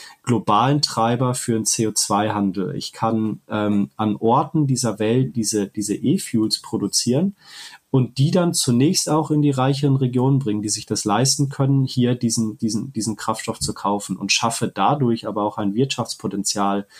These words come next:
in Chile, in Patagonien unten, in Nordafrika, in den Wüsten dieser Welt, wie du es gesagt hast.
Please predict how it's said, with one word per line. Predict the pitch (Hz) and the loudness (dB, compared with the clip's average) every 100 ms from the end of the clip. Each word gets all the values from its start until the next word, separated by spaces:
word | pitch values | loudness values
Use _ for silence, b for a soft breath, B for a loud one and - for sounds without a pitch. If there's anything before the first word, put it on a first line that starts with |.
| B B B B B - | B B B B B 2
in | 139 139 | 4 4
Chile, | - 131 123 113 104 | 4 2 4 4 2
in | 117 | 0
Patagonien | 117 127 117 113 107 107 104 | 0 -2 -2 0 0 0 0
unten, | 98 101 101 92 | 0 -2 -2 2
in | 127 | 4
Nordafrika, | 127 123 - 113 - 110 - 101 101 | 4 2 0 -2 0 -4 0 0 0
in | 104 110 | 0 0
den | 113 107 | 0 0
Wüsten | 117 127 - 113 | 0 2 2 0
dieser | 110 107 104 | -2 -2 0
Welt, | 104 107 | 0 0
wie | 101 | -4
du | 95 | -4
es | - | -6
gesagt | 98 87 92 - | -4 -8 -8 -10
hast. | - - - | -8 -8 -10